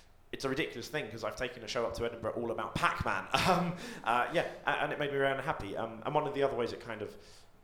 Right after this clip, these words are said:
made me unhappy, uh, in later in life, I think, um, by denying these parts of myself, uh, I found it very hard to talk to people I fancied, because,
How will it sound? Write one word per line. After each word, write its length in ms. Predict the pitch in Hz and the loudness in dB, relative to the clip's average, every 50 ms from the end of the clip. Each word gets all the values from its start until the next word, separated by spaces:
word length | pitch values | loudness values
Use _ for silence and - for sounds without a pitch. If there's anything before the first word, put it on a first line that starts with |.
| - - | -8 -4
made 160 | 120 120 107 | -4 -2 -2
me 60 | 113 | -2
unhappy, 360 | 110 117 131 123 - 113 101 | -2 -2 -2 -2 -2 -2 -4
uh, 160 | 92 - 98 - - | -4 -2 -2 -2 -2
in 140 | - 120 127 | -4 -2 0
later 260 | 139 139 120 - 113 | 0 0 0 -2 -2
in 60 | 113 | 0
life, 220 | 131 135 123 117 - | 2 2 2 0 -2
I 80 | 98 | -4
think, 340 | 87 - 92 90 85 - - - | -6 -6 -8 -10 -10 -14 -14 -12
um, 120 | 95 104 98 92 - | -12 -12 -12 -8 -6
by 120 | - 110 | -6 -6
denying 400 | - - 120 135 131 123 120 113 104 101 | -4 -4 -2 -2 -2 -2 -2 -4 -6 -8
these 180 | 104 101 98 | -10 -10 -8
parts 340 | - 113 120 113 - - - | 0 4 4 4 4 2 -4
of 100 | 104 98 | -8 -8
myself, 480 | 98 90 - - 160 143 113 - - - | -8 -2 4 6 6 6 6 4 0 -2
uh, 160 | - 92 - - | -2 -2 -2 -2
I 80 | - 98 | -4 -4
found 160 | - 117 110 110 | -4 -4 -4 -4
it 40 | |
very 140 | 101 107 104 | -4 -2 0
hard 180 | 104 104 101 101 | 2 2 2 2
to 100 | - - | 0 -4
talk 160 | 117 104 - | -4 -4 -4
to 60 | - - | -6 -8
people 220 | 98 92 - 85 | -8 -6 -6 -8
I 60 | 85 | -2
fancied, 460 | - - 180 - - - - 92 87 82 | 2 2 2 2 0 -4 -8 -8 -10 -10
because, 300 | - - - 104 - - | -10 -10 -8 -10 -10 -12